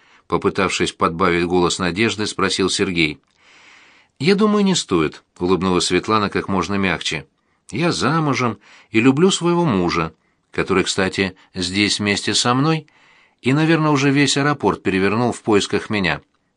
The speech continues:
Так что прощайте". Сергей абсолютно точно знал, что Светлана не замужем, но сообщать ей об этом, конечно же, не стал. Когда она ушла,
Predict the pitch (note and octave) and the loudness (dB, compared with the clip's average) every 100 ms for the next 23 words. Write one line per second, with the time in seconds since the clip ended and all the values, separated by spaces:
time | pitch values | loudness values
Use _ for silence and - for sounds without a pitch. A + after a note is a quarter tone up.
0 | - D#2 - F#2 E2 G#2 G#2+ - D3+ C3+ | -6 -4 -2 -4 -2 0 0 -2 0 -2
1 | D2+ A#1+ _ _ _ _ _ _ _ _ | -4 -12 _ _ _ _ _ _ _ _
2 | _ - E2+ D#2 E2+ E2 - E2+ F2 F2 | _ -6 -2 0 0 0 -2 -2 -2 -2
3 | F#2+ F2 - F2+ F2 G2+ G2 - _ - | 0 0 0 -4 0 0 0 -4 _ -18
4 | - F#2+ E2+ F#2+ F2+ G#2 G2 G2 G#2+ A2+ | -8 -2 0 0 0 0 0 0 -2 0
5 | E3 C3 D#2+ D#2+ D2 - _ - - C3 | 0 0 0 -2 -4 -10 _ -20 -8 -2
6 | G#3 - D3 C#3 - D3+ D3 C#3 C3 B2+ | -2 0 0 0 -2 -2 0 2 2 0
7 | A#2 F#2+ F#2 G#2 - G2 A#2 A#2 A2 - | -2 -2 0 0 -2 -2 0 0 -2 0
8 | C#3+ C#3 _ _ _ _ _ _ _ - | -2 -2 _ _ _ _ _ _ _ -6
9 | E2 D2+ F2+ F2+ G2+ G#2 - C#3+ D#3 | -2 0 0 0 0 0 -2 -2 -2